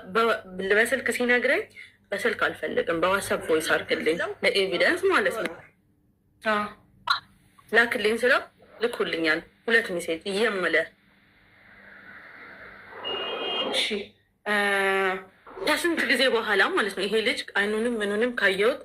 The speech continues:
Speaker 1: አምስት ወሬ ነው ድፍን ማለት ነው።
Speaker 2: እሺ።
Speaker 1: በስልክም ካወራሁት ምን ተባለ? እ፣ ፎቶ፣ የልደታችን ፎቶ፣ የልጅቷ ባል ማለት ነው። የ-፣ የጓደኛዬ ባል፣ የጓደኛዬ የእህቷ ባል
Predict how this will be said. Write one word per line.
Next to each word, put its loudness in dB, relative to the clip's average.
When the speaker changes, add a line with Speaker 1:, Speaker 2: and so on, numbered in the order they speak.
Speaker 1:
አምስት -2
ወሬ 2
ነው -2
ድፍን 0
ማለት -2
ነው። -18
Speaker 2:
እሺ። -4
Speaker 1:
በስልክም 2
ካወራሁት 0
ምን 0
ተባለ? 2
እ፣ 0
ፎቶ፣ 2
የልደታችን 2
ፎቶ፣ -6
የልጅቷ 0
ባል 2
ማለት 0
ነው። -4
የ-፣ 2
የጓደኛዬ 0
ባል፣ 2
የጓደኛዬ 2
የእህቷ 0
ባል 2